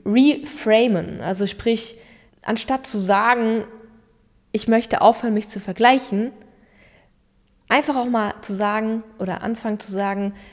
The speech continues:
ich möchte den Fokus auf mich setzen. Also das ist wirklich schon der erste Punkt,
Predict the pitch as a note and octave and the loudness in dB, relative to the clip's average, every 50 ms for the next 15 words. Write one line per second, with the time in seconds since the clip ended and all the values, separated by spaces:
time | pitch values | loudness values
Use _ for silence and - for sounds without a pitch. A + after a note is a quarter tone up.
0 | - _ _ _ _ _ _ - F#3+ - - G3+ G#3+ A#3+ A#3 - - A#3 A#3 A#3 | -20 _ _ _ _ _ _ -14 -8 -4 0 0 0 0 -2 -2 0 0 2 2
1 | A3 A#3 - - G3+ F#3 F#3+ - - A3 G#3+ G#3+ - A3 G#3 G#3+ - - - - | 0 -4 -6 -6 -6 -6 -4 -2 -2 -2 -2 0 -2 -2 -2 -2 -4 -10 -10 -6
2 | - F#3+ F#3+ - G#3+ A3+ A#3 A3+ - - C3+ G2 - - - G2 - - - - | -6 -6 -2 0 0 0 0 0 -4 -6 -6 -6 -8 -12 -14 -14 -14 -16 -20 -20
3 | - - - _ _ _ _ - G3 G3+ G3 G#3 G#3 G#3 G3 - - G#3+ A3+ B3 | -20 -20 -20 _ _ _ _ 2 2 2 4 2 2 2 0 -2 -4 -4 -2 0
4 | B3 B3 - - B3 B3 B3 A#3+ - - A#3+ A3 A3 G#3 G#3 - - - - - | -2 0 0 0 0 2 0 -2 -2 -2 -2 0 0 0 0 -2 -2 -4 -4 -2
5 | B3 E4+ - - - D#4 - - - C4+ C4+ B3+ C#4 E4 D#4+ - - | -2 -4 -4 -2 -4 -4 -4 2 2 2 2 2 0 -4 -6 -8 -14